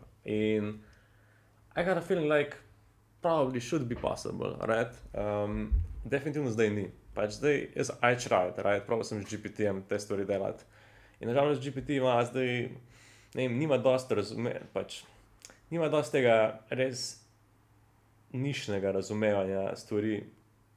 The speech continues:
ker moraš razumeti še dosti v podjetju, pa dosti moraš razumeti v nekih takih internih stvareh, ki niso samo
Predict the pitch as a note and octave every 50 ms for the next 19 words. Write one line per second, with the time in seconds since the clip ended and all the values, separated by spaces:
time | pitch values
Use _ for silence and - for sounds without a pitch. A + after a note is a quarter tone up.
0 | _ _ _ _ _ - C3 A2+ B2 C3 C#3 - C3+ A#2+ A#2+ B2+ C3+ C3+ B2+ B2+
1 | A#2+ B2 B2+ B2+ B2 - - A2+ - - G#2 F#2+ A2 A2 G#2 G#2 - G#2 G2+ G2+
2 | G2+ - G#2 G#2 G#2+ A2 C3+ C3 - C#3 A#2 A#2+ G#2+ A#2 B2+ B2 A#2+ B2 - A2+
3 | A2+ A#2+ A#2+ A#2+ A2+ G#2+ - - - G#2+ G#2+ G#2+ A#2+ A#2 - - B2+ B2+ A#2+ B2
4 | B2 A#2 A2+ A2 G#2+ G2+ G2+ - - - G2+ G#2 G#2 G#2+ G#2+ G#2+ - - - _
5 | _ _ _ - _ _ _ _ - - _ _ _ _ _ _ - A#2 B2+ E3+
6 | E3 D3 A#2+ - C3 B2 A#2+